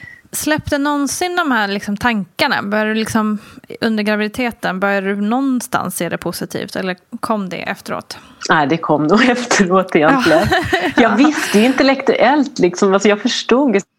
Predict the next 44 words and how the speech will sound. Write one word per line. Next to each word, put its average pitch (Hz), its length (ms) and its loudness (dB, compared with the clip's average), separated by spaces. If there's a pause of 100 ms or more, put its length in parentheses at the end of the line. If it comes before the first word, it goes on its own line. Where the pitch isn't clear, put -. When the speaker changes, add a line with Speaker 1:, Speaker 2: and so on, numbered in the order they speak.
(180)
Speaker 2:
så 185 60 4
jag - 120 2
kommer 214 380 2
ju 151 60 4
älska 156 420 0
mitt - 160 -6
barn 160 320 2
och 156 60 0
jag, 151 200 2 (200)
jag - 120 -4
kommer 208 360 2
ju 156 60 0
liksom 143 260 -4
tycka, 156 400 0
jag 190 100 2
förstod 202 340 0
intellektuellt - 560 0
att - 160 -6
jag - 100 -10
kommer - 400 -4 (100)
Speaker 1:
Mm. 214 340 -2
Speaker 2:
också 185 300 0
ha 156 120 2
massa 156 340 0
glädje, 185 440 2
men 180 160 2
jag 226 200 0 (160)
kunde 202 320 2
nästan 208 340 0
bara 170 260 4
se 165 240 -4
liksom 156 340 -4
det 156 80 -4
här, 147 360 -4 (600)
Speaker 1:
Mm. 175 280 -6 (760)
Speaker 2:
alltså 202 220 2
minusposterna, 175 1160 2
och - 180 0
det 208 80 4
var 247 280 2
en 180 120 2
enorm 180 460 2
liksom 156 260 -2
sorgeprocess. - 1300 0